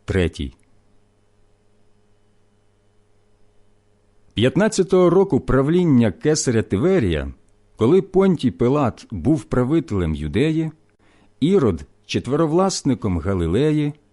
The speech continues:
Филип же, його брат, четверовласником краю Ітуреї та землі Трахоніцької, а Лісаній четверовласником Авілени, за первосвященників Анни та Каяфи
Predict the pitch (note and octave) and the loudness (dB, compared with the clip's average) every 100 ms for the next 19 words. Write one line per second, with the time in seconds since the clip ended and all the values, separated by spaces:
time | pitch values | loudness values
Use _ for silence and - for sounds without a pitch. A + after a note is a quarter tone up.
0 | _ _ _ - - E3+ A3+ E3 G2 F#2+ | _ _ _ -8 0 2 2 0 -2 0
1 | F2+ - F#2 B2+ D3 C3+ C3 E2+ - - | -2 -4 -2 -2 0 -2 -2 -2 -6 -18
2 | _ _ - A#2+ - C#3+ D#3 D#3 F#3 F3 | _ _ -8 -6 -2 0 0 0 0 -2
3 | E3 D#3 D#3+ D3 D3 D#3 E3+ D3 B2 - | -4 -2 -2 -2 -2 -2 0 0 -2 -2
4 | D3 - G#2 C#3+ E3+ E3+ D#3+ - _ _ | -4 -2 -2 0 0 -2 -4 -10 _ _
5 | - B2 C#3+ D#3+ E3 D#3 D#3 C#3+ D#3 D3 | -2 0 2 2 2 2 0 -4 0 0
6 | D#3 C3 - C3+ C3 B2+ - _ _ _ | 0 -2 -6 -2 -2 -2 -6 _ _ _
7 | _ F#2 G2+ C3+ - F3 F3+ D#3+ - _ | _ -2 0 0 -2 -2 0 0 -4 _
8 | - D3 C3 C#3+ D#3 D3 E3 D#3 C#3+ B2+ | -8 -6 -2 -2 0 0 0 0 -2 0
9 | A#2+ A2 - G#2+ F#2 A2+ E3 F3 E3 - | 0 -2 -2 -2 0 0 0 -2 -4 -10
10 | _ _ _ _ _ _ _ _ _ E2+ | _ _ _ _ _ _ _ _ _ -6
11 | G2 C#3+ F#3+ F#3+ F3+ F3+ - - G#3 G3 | -4 0 0 0 0 -2 0 0 0 0
12 | F#3+ - F#3 C3+ _ - F3+ F#3 F3+ D#3+ | -2 -2 -2 -4 _ 0 0 2 0 -2
13 | - D3+ E3+ D#3+ B2+ F#2 - D2 | -4 -2 0 2 0 0 -4 -8